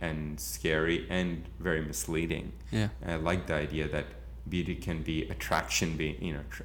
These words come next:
Speaker 1: like a tractor beam, and then you, and it can be, you know, like, someone asked me, like, like, "Your paintings are seductive, but, but they seduce you to a place you don't really, were not planning to go to."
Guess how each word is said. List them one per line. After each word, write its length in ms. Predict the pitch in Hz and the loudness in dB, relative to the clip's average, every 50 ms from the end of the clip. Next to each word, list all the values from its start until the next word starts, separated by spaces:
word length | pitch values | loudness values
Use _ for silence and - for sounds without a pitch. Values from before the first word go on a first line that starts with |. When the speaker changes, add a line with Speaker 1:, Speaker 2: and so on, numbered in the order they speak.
| - 87 | -2 0
Speaker 1:
like 160 | 85 82 - | 0 2 0
a 40 | - | 0
tractor 420 | - - 95 80 - - - 92 | 2 4 4 4 4 4 4 4
beam, 380 | 76 82 80 73 73 73 78 78 - - - - - - - - - | 6 6 6 6 6 4 2 0 -4 -6 -10 -12 -12 -12 -10 -6 -2
and 160 | 92 87 80 | 0 2 4
then 180 | 82 87 85 85 | 4 4 4 4
you, 180 | 85 82 82 - - - - - - - | 4 2 2 0 -2 -8 -10 -8 -4 -2
and 180 | 92 90 87 | 0 0 0
it 100 | 85 82 - | 0 -2 -2
can 200 | - 82 80 76 | -2 -2 -2 0
be, 360 | - 78 78 78 80 82 - - - - - - - | 0 0 0 0 -2 -4 -6 -8 -8 -8 -10 -10 -8
you 120 | 92 82 | -6 -6
know, 140 | 76 73 76 - - | -6 -6 -6 -4 0
like, 100 | - 104 - | 2 2 6
someone 240 | - 127 117 110 101 | 8 8 8 10 8
asked 260 | 92 92 90 - - | 8 6 4 2 0
me, 120 | 87 82 82 | -2 -2 0
like, 280 | 80 80 80 80 - - - - - - - - | 2 4 4 2 2 -2 -6 -10 -10 -6 -2 0
like, 160 | 90 82 78 | 0 2 2
"Your 100 | 87 82 | 2 0
paintings 520 | - - - 82 85 87 82 85 85 82 | 0 0 0 0 2 2 2 0 0 0
are 100 | 80 78 | 0 -2
seductive, 760 | - - 92 82 73 87 85 - - - 123 123 127 123 127 - - - - - - - - - | 0 0 0 4 4 4 4 4 4 6 8 8 8 6 2 -2 -8 -10 -12 -12 -10 -8 -4 2
but, 340 | - 95 85 82 - - - - - - - 90 - - | 6 6 6 6 4 0 -8 -10 -10 -8 -6 -6 0 2
but 180 | 95 90 - | 2 4 4
they 80 | - 87 | 4 2
seduce 760 | 85 - - - 95 76 - 92 90 85 87 85 82 - - | 2 2 0 0 0 0 0 2 2 4 2 2 2 0 0
you 100 | 90 80 | 0 0
to 140 | - 90 80 | 0 0 -2
a 20 | |
place 480 | 73 - - 78 78 85 85 - - - | -2 0 0 0 2 2 4 4 2 2
you 80 | 87 | 2
don't 400 | - - 76 76 73 78 76 - - - - - - - - - - - - - - - - - - | 0 0 0 0 0 -2 -4 -6 -8 -10 -10 -10 -10 -10 -12 -12 -12 -10 -10 -10 -10 -10 -10 -6 -2
really, 540 | 92 87 87 85 80 82 82 80 80 - - - - - - - - - | 0 2 2 4 4 4 2 2 0 -2 -6 -8 -12 -12 -12 -10 -6 -2
were 120 | 90 87 | 0 2
not 220 | 87 85 82 82 - | 4 4 4 4 2
planning 320 | - 85 76 78 78 78 - | 0 0 0 0 -2 -2 -2
to 80 | 90 | -2
go 220 | 76 76 71 71 73 | -2 0 0 -2 -2
to." 260 | - - 123 127 | 0 0 0 0